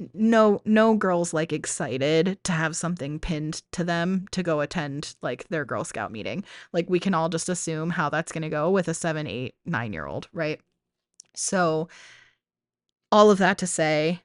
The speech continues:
the sashes can be a bit of a pest, but they are so, so, so much more affordable, and sometimes that's necessary.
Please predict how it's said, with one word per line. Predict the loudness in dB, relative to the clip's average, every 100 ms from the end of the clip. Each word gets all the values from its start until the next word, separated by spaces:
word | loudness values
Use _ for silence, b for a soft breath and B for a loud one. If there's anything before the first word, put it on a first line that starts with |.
| _ -4
the | 0
sashes | 4 4 2 -2
can | -2
be | 2 0
a |
bit | 2 0
of | 0
a |
pest, | 0 -2 -2 -6
but | -2
they | 0
are | 0
so, | -2 -2 0
so, | 0 -2 -4
so | -2 2 4
much | 4 2 -4
more | -6
affordable, | -2 0 0 -2
and | -2 -4
sometimes | -4 -4 -6
that's | -8 -8
necessary. | -6 -6 -2 -2